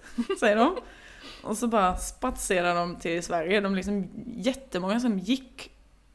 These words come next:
över fjället till Sverige. Eh, men en del försöker åka med båt. Och då visar det sig att Telavåg,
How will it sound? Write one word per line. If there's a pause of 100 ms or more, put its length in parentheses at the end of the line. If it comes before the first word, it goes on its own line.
(220)
över
fjället
till
Sverige. (1200)
Eh,
men
en
del
försöker (260)
åka
med
båt. (1160)
Och
då
visar
det
sig
att
Telavåg,